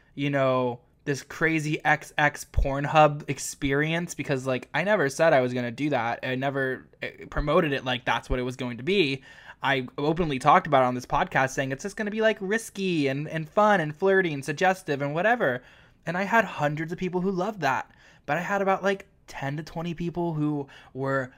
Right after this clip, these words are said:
livid. And, like, they paid, like, five dollars 'cause I was running a promotion to get people to, like, <laughs> come to my OnlyFans. And they were so salt about their five bucks and that I wasn't, like,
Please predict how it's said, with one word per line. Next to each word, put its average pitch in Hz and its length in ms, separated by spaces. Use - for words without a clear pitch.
livid. 131 680
And, 185 160
like, 190 220
they 220 120
paid, 240 320
like, 233 200
five 196 480
dollars 180 480
'cause 160 120
I 156 120
was 156 140
running 170 260
a 160 60
promotion 151 680
to 139 80
get 143 220
people 147 300
to, 139 80
like, 127 360
<laughs> - 280
come 147 320
to 170 80
my 190 200
OnlyFans. 220 800
And 170 120
they 175 80
were 208 180
so 190 340
salt 254 320
about 160 320
their 190 120
five 160 360
bucks 247 360
and 160 100
that 160 100
I 180 80
wasn't, 160 360
like, 147 320